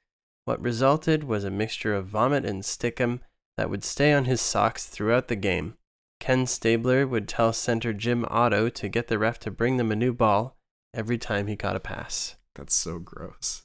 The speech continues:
Speaker 1: I know, uh,
Speaker 2: That's
Speaker 1: honestly.
Speaker 2: It reminds me of, like, stories. I'm, I'm not sure exactly who it was, but I think it might have been Mark Schlereth, the offensive lineman for the Broncos.
Speaker 1: Okay.
Speaker 2: Who's, like, had a tradition of pissing himself while they were in the huddle.
Speaker 1: <laughs>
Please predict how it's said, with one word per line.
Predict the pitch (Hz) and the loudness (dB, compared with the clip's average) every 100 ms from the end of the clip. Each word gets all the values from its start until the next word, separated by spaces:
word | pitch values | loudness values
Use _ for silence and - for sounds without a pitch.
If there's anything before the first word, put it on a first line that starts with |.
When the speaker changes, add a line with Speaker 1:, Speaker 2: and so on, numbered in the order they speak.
| _ | _
Speaker 1:
I | - | -6
know, | 123 117 107 101 - _ _ | -2 0 -2 -4 -12 _ _
uh, | 107 | -6
Speaker 2:
That's | - | -4
Speaker 1:
honestly. | 107 113 104 - 104 107 _ - | -4 -8 -12 -10 -12 -12 _ -8
Speaker 2:
It | 120 | -6
reminds | 123 104 113 | -2 -2 -2
me | 127 | -4
of, | 110 | -6
like, | 85 90 - | -6 -6 -8
stories. | - 92 101 - | -6 -6 -6 -8
I'm, | 101 92 - - | -10 -12 -14 -10
I'm | 104 | -8
not | 131 - | -6 -8
sure | - - 107 | -6 -6 -6
exactly | 98 92 87 117 90 - | -6 -6 -8 -10 -12 -12
who | 82 | -14
it | - | -10
was, | 71 - - _ | -10 -10 -14 _
but | - - - _ _ - | -16 -16 -20 _ _ -16
I | |
think | - 131 | -12 -8
it | 143 | -6
might | 156 | -4
have | 139 | -4
been | 113 | -4
Mark | 85 87 | -4 -6
Schlereth, | - - 69 104 110 _ | -10 -12 -10 -10 -12 _
the | 92 | -12
offensive | 76 - 87 - | -12 -12 -14 -12
lineman | 82 87 98 | -10 -10 -12
for | - 92 | -12 -14
the | |
Broncos. | - 55 85 - 107 117 | -12 -10 -10 -10 -10 -6
Speaker 1:
Okay. | 131 120 107 147 - _ - - - | -6 -4 -2 -4 -6 _ -20 -16 -8
Speaker 2:
Who's, | 107 | -6
like, | 92 90 | -4 -6
had | - 101 | -6 -6
a | 95 | -6
tradition | - 90 85 110 | -8 -8 -8 -8
of | 87 - | -10 -12
pissing | - 104 - 101 | -12 -6 -6 -6
himself | 76 - 62 55 - _ _ _ _ - | -4 -4 -4 -10 -16 _ _ _ _ -12
while | - | -10
they | 170 | -6
were | 151 165 | -6 0
in | |
the | 185 | 0
huddle. | 170 - 82 85 | 0 -4 -4 -6
Speaker 1:
<laughs> | - | -4